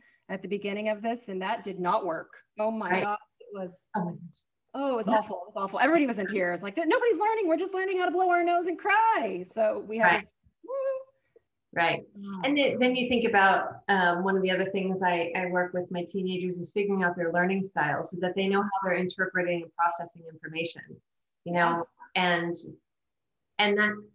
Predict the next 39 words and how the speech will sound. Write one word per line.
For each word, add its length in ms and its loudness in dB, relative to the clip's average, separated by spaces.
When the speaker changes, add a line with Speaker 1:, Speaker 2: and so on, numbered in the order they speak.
Speaker 2:
that 400 6
overlaps 640 4
into 260 -2
the 100 0
house. 580 -2
<laughs> 60 -2
If 220 4
you're 280 4
verbally 480 8
telling 400 6
your 160 4
child 440 4
and 140 4
they're 200 2
visual, 580 4
good 160 4
luck 220 6
with 180 2
that, 400 6
right? 420 4
Speaker 1:
<laughs> 200 -12
Right. 180 -6
Speaker 2:
No 320 10
wonder 400 8
things 260 6
aren't 260 6
getting 340 6
done. 640 6
<laughs> 40 -20
The 120 4
same 260 6
thing 200 6
happens 320 6
with 120 0
my 140 4
husband 380 6
and 180 6
I. 160 4
Like, 220 2